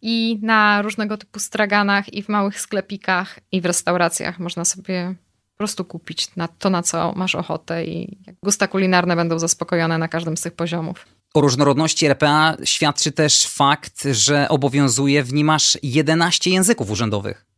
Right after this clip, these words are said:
Speaker 1: Tutaj oficjalnym jest angielski i Afrikaans, e, i to są te języki dominujące, ale mamy też, e, mnóstwo innych języków.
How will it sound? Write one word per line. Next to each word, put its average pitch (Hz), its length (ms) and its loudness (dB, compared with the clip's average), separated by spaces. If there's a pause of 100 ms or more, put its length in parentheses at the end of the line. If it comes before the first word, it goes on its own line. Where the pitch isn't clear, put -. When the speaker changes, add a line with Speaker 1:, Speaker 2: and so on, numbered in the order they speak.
(120)
Speaker 1:
Tutaj - 240 -4
oficjalnym 226 600 0
jest 202 220 -2
angielski 208 600 0
i 208 60 2
Afrikaans, 214 720 -2 (140)
e, 196 240 2
i 202 140 -6
to 208 100 -8
są 208 180 -2
te 208 120 0
języki 202 360 0
dominujące, 196 800 2
ale 202 460 4
mamy 196 280 4
też, - 460 0
e, 190 300 0
mnóstwo 196 800 2
innych 185 640 -2
języków. 190 880 0